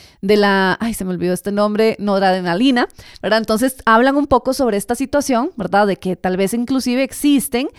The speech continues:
alteraciones ya en ese tipo de áreas a nivel cerebral, ¿verdad? Que responden tal vez al autocontrol, a la inhibición de comportamientos inadecuados, etcétera, ¿verdad? Por ahí anda un poco esa,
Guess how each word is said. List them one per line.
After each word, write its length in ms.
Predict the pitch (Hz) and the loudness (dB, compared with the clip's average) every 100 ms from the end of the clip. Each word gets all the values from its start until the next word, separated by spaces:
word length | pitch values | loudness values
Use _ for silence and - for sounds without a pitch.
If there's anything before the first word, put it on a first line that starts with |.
| - - - | -20 -8 0
alteraciones 840 | 226 226 226 196 - 208 202 240 | 0 2 2 0 -2 -2 -2 -4
ya 320 | 240 226 233 | 0 0 0
en 160 | - 196 | -4 -6
ese 300 | 180 - 202 | -4 -4 -6
tipo 320 | 233 214 233 | -6 -2 0
de 100 | 240 | 4
áreas 340 | 220 190 220 220 | 4 2 -2 -4
a 60 | |
nivel 280 | 185 165 165 | -6 -6 -8
cerebral, 500 | 196 190 208 262 330 | -6 -4 -2 -2 -4
¿verdad? 340 | 185 165 196 - - - _ | -8 -2 -4 -4 -18 -20 _
Que 100 | 269 | 0
responden 540 | 254 247 - 240 262 269 | 0 0 -4 -6 -6 -6
tal 140 | 247 | -4
vez 200 | 220 214 | -4 -2
al 120 | 233 | 0
autocontrol, 880 | 196 202 175 170 185 277 269 262 202 | 0 -4 -8 -10 -4 2 4 4 2
a 60 | 185 | 0
la 100 | 180 | -4
inhibición 420 | 180 175 180 180 | -4 -4 -4 -4
de 60 | |
comportamientos 840 | 175 170 175 - 190 254 262 254 254 | -4 -2 -4 -2 -2 0 0 -2 -6
inadecuados, 920 | 247 240 233 - 269 254 247 247 247 | -6 -4 -6 -2 2 4 4 2 -2
etcétera, 460 | 214 - - - - | -8 -8 -8 -10 -8
¿verdad? 200 | 165 180 | -8 -4
Por 140 | 165 | -2
ahí 160 | 165 196 | 0 0
anda 160 | 202 | -2
un 100 | 220 | -4
poco 260 | 214 190 185 | -4 -6 -4
esa, 340 | 185 196 170 | -4 -4 -6